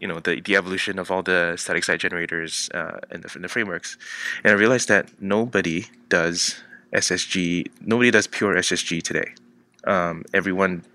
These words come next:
at least has some serverless rendering story, uh, or incremental rendering or on-demand rendering, whatever you call it. So pure S S G died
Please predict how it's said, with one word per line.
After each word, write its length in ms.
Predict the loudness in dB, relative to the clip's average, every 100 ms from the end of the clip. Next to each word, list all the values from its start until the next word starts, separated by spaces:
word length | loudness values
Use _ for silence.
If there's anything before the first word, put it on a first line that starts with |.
| _
at 160 | -4 -2
least 280 | 0 2 4
has 160 | 4
some 500 | 4 2 2 0 -8 -12 _ -4
serverless 480 | 0 2 0 0
rendering 320 | -2 -2 -4 -4
story, 400 | -4 -6 -6 -12 -14 -10 -8 -6 -6 -6 -6 -6 -8 -10 -8 0
uh, 220 | 0 2
or 140 | 0
incremental 840 | 0 0 2 2 2 0 0 0 -4 -14
rendering 540 | -4 -2 0 -2 -2 -6
or 320 | -6 -6 -8 -14 _ 0
on-demand 500 | 0 2 2 2 2
rendering, 400 | 0 0 -2 0
whatever 200 | -2 -2
you 60 |
call 180 | -4 -4
it. 80 | -6 _ _ _ _ 0
So 380 | 4 4 2 0
pure 260 | 2 4
S 160 | 4 4
S 140 | -2
G 260 | -2 -2 -4
died 380 | 0 0 0